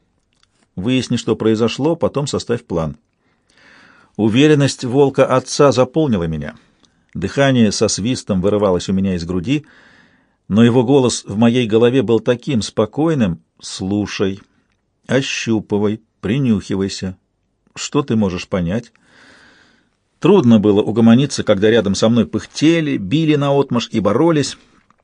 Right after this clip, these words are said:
Алария умоляла: «Пусти, тут нет места, не тащи меня обратно, ай!»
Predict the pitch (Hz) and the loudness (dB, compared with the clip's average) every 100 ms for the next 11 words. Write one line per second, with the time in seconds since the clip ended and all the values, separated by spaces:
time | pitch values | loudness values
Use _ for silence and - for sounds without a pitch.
0 | _ _ _ _ - 107 131 143 127 123 | _ _ _ _ -2 2 2 2 2 2
1 | 123 131 135 131 196 196 - - 202 202 | 2 4 4 2 0 -2 -2 -2 -2 0
2 | 196 214 214 214 214 - 139 143 175 185 | -2 2 2 4 2 2 -2 0 0 0
3 | - 202 202 202 214 190 131 202 214 160 | 0 2 4 4 4 4 0 2 2 0